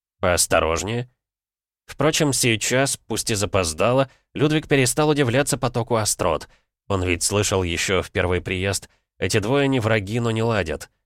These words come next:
Глубоко верующий Сальери едва переносит тайные общества вроде масонов, среди которых Ван Свитен не последний и в круг которых когда-то затащил Моцарта. «Мало ли, укусит»,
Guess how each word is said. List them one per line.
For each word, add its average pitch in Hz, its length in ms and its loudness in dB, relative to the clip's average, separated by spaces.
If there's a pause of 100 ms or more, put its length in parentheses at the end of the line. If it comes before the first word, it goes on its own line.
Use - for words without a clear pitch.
(200)
Глубоко 98 400 2
верующий 113 480 2
Сальери 104 460 0
едва 95 380 0
переносит 95 580 -2
тайные 85 420 -2
общества 90 480 -2
вроде 85 300 -2
масонов, 92 500 -2
среди 80 340 -4
которых 85 400 -2
Ван 85 240 -2
Свитен 90 480 -4
не 87 80 -4
последний 92 680 -4 (260)
и 107 80 -6
в - 80 -10
круг 110 240 -2
которых 101 460 -2
когда-то 90 480 -2
затащил 82 500 -4
Моцарта. 85 600 -4 (640)
«Мало 135 420 -2
ли, 78 160 -6
укусит», 82 760 -4